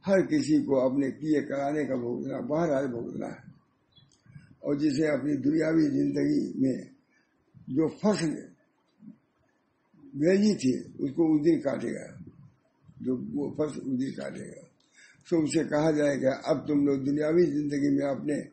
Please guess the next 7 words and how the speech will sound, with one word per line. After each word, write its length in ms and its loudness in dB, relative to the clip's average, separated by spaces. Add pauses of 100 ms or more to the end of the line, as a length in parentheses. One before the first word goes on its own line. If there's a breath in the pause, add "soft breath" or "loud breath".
(480 soft breath)
कए 300 8
क-, 300 -4 (240)
किए 260 2
कराए 380 4
का 140 2
भुगतान 480 -2
भुगतो, 420 -8